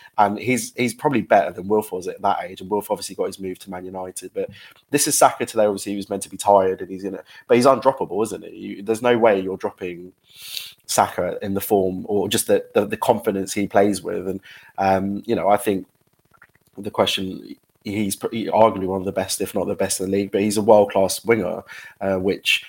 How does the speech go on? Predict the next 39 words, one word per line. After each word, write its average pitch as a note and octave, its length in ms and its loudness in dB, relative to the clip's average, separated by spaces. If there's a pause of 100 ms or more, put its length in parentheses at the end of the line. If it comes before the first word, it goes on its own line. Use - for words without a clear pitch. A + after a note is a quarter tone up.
(140)
if G#2+ 100 2
he A2 60 -2
carries G#2+ 360 2
on G2 120 0
this F#2+ 100 -2
trajectory F2 600 2
and, F2+ 220 -10
you F#2+ 60 -4
know, E2+ 180 -8 (680)
g-, - 180 -2
for - 120 -2
you, G#2 220 4
it's F#2+ 180 -2
great A2 260 6
if E2+ 100 -8
he F2+ 60 -4
does. G2 260 4
I, F#2 60 2 (120)
I, G#2+ 240 4
I'm G2+ 80 -8
sure G2 520 4 (240)
at G2+ 100 -2
some A#2 200 4
point F2+ 180 0
in F2+ 60 -6
his F2+ 120 -8
career, F#2 360 0
he'll, F#2+ 300 0 (120)
he'll G2 120 -2
wanna F#2+ 240 -2
go F#2+ 140 2
to F#2+ 300 0
one F#2+ 240 -4
of F2+ 60 -6
those F#2+ 280 -2 (260)
big F#2+ 160 0
Spanish G2 400 -2
teams G#2 340 -2
or, F#2 160 0